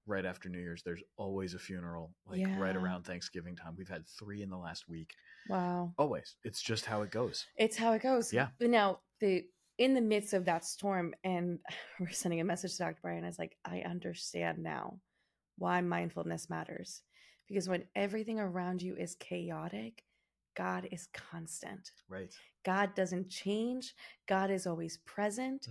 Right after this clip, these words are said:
Speaker 1: Mm-hmm.
Speaker 2: And that was the greatest gift of last week, just seeing how I reacted to that whole situation. Situations.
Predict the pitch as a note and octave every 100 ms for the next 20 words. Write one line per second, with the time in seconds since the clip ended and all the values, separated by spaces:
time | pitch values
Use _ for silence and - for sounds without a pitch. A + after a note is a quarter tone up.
0 | G#2 F#2+ C3+ D#3+ G#3+ G#3+ G#3 F#3+ G3+ G#3
1 | A3 G#3 G#3 - _ - _ G3+ F#3+ F#3
2 | F3 - F3 F3+ A3 A#3+ A#3 - - G3
3 | F#3 - E3+ E3 E3 E3 - F3 E3 -
4 | _ - - - - C4+ - B3+ B3+ A3
5 | G3 F3+ F3 E3 E3 E3+ F3 F3+ A3 -
6 | G3+ G3 - F#3 F3+ F3+ F3 - - F3+
7 | F3 - G3+ G3 G3 - F3+ F3 F3 -
8 | F#3 F#3 F#3 _ _ _ _ _ _ _
9 | _ _ - - G3 - G#3+ F3+ F#3 -
10 | A3 A3+ C#4+ - D4+